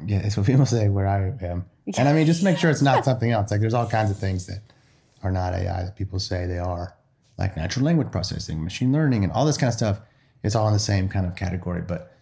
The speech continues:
Speaker 1: um, I think what we call A I is different than what a real A I person thinks of A I.
Speaker 2: Okay. Well, interesting. Um, all right, last question, 'cause a bunch of people asked about this one, and I'm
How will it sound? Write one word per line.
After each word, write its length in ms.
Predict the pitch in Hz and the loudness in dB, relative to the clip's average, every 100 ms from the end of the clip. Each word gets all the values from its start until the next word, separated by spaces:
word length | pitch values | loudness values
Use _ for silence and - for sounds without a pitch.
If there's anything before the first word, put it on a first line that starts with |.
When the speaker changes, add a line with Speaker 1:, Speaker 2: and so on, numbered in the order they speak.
| _ _ - | _ _ -4
Speaker 1:
um, 340 | 92 87 87 - _ _ _ _ _ 139 - | -2 -2 -6 -10 _ _ _ _ _ -14 -8
I 80 | 98 | -4
think 220 | 104 104 | -4 -2
what 100 | 85 | -2
we 200 | 104 104 | 0 0
call 340 | - 92 90 | 0 -2 0
A 100 | 87 87 | 0 -2
I 300 | 87 85 85 | -2 -2 -4
is 160 | 85 | -4
different 320 | - 87 85 | -6 -6 -4
than 120 | 82 82 | -6 -6
what 240 | 82 - _ - | -8 -10 _ -10
a 140 | 82 80 - | -10 -10 -12
real 220 | - 87 85 | -6 -2 -2
A 100 | 82 | -4
I 140 | 80 | -6
person 320 | - 82 - | -6 -8 -8
thinks 240 | - - - | -10 -12 -12
of 80 | |
A 180 | 78 82 | -14 -12
I. 160 | - - _ _ _ _ - | -12 -14 _ _ _ _ -6
Speaker 2:
Okay. 360 | 277 - 175 196 - - - _ - | -4 -2 -4 -4 -8 -20 -20 _ -12
Well, 320 | 202 226 240 - - | -8 -8 -10 -16 -12
interesting. 640 | 220 202 - 180 175 - - | -10 -10 -6 -2 -2 -4 -2
Um, 340 | 208 202 196 | -2 0 -2
all 80 | - | 0
right, 120 | 202 180 | 0 2
last 320 | 190 220 - | 2 0 0
question, 400 | 220 - 208 196 | -2 -2 -2 -2
'cause 180 | 196 175 | 0 -2
a 40 | |
bunch 400 | 165 - 180 180 | -2 0 0 0
of 80 | 180 | -2
people 180 | 175 165 | 0 0
asked 220 | 160 160 | 0 -2
about 220 | - - | -2 -2
this 240 | 156 160 - | -2 -4 -4
one, 300 | 147 - - - | -6 -6 -6 -2
and 500 | 175 170 170 170 - - - - - - _ _ _ | 0 2 0 -2 -6 -16 -20 -20 -20 -20 _ _ _
I'm 300 | - 180 175 | -2 0 0